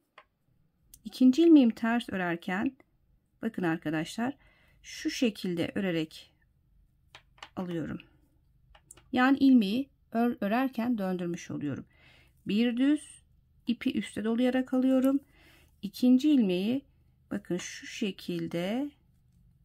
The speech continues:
dolayarak alıyorum. Şöyle. Bir düz. İkinci ilmeğimi bakın. İlmeği aldıktan sonra ipi doluyorum.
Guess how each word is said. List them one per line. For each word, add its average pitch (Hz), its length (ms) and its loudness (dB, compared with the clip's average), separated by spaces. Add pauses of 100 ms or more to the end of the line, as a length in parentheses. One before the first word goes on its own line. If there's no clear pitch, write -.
(460)
dolayarak 190 760 -6 (360)
alıyorum. 120 440 -8 (340)
Şöyle. - 600 -14 (2750)
Bir 160 280 -6
düz. 196 680 -6 (1400)
İkinci 202 480 -6
ilmeğimi 185 640 -2 (220)
bakın. - 300 -12 (880)
İlmeği 220 340 2
aldıktan 233 400 -2
sonra 208 180 -6
ipi - 460 -8
doluyorum. 254 720 2